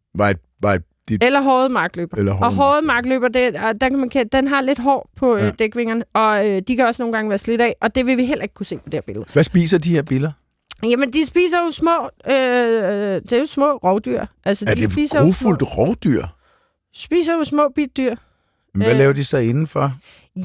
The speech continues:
Speaker 1: Hos
Speaker 2: vil
Speaker 1: Anna?
Speaker 2: tro, for jeg synes, det er lidt mærkeligt, fordi der er altså virkelig, virkelig, virkelig, virkelig, virkelig, virkelig mange i min mors have. Men de kommer altså, som sagt, ikke væltende ind. De er netop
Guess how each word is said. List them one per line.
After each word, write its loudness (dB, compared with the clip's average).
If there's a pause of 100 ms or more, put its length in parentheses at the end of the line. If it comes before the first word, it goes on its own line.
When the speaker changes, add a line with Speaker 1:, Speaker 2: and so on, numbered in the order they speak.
Speaker 1:
Hos 0
Speaker 2:
vil -2
Speaker 1:
Anna? 0
Speaker 2:
tro, 0
for 0
jeg 2
synes, -6
det 0
er 2
lidt -2
mærkeligt, -4
fordi -6
der 0
er 0
altså -2 (140)
virkelig, -2
virkelig, -4
virkelig, -6
virkelig, -6
virkelig, -6
virkelig -4
mange -4
i -6
min -6
mors -8
have. -6 (340)
Men 2
de -4
kommer 2
altså, -2
som -2
sagt, -2
ikke -4
væltende -2
ind. -8 (280)
De 4
er 2
netop 0